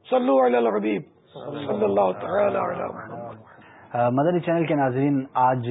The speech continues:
Speaker 2: ایک مرتبہ پھر ہم نے ایک ایسے موضوع پر گفتگو کرنے کی، آ، کوشش کی کہ جو ایک معاشرتی موضوع ہے، آپ کا بھی اس سے واسطہ پڑتا ہوگا،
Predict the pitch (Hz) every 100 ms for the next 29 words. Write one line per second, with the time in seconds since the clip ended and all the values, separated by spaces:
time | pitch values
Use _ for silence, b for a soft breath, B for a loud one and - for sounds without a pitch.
0 | 127 123 - - 123 127 113 120 113 110
1 | 139 117 113 110 110 113 - 110 - 107
2 | 101 98 - 139 135 165 135 120 123 127
3 | 120 120 - 117 104 - 117 117 110 110
4 | 107 - 104 101 _ _ - - 110 104
5 | 104 117 - 120 - 143 131 123 104 113
6 | 107 104 107 - - 107 - 123 139 160
7 | 151 180 151 139 147 123 127 B B B
8 | B - 139 143 185 170 151 - 143 120
9 | - 117 117 131 113 110 104 135 110 104
10 | 123 -